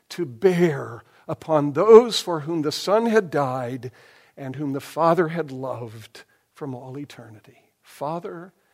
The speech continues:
and Son and Holy Spirit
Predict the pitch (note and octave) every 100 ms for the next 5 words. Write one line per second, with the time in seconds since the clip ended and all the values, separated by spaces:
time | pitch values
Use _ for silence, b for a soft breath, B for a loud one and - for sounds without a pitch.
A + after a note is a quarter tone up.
0 | _ _ B2 A2+ - D#3 D#3 D#3 C#3+ E3+
1 | _ _ _ _ - G#2+ - D3+ E3 E3
2 | - B2+ A2+ - _ -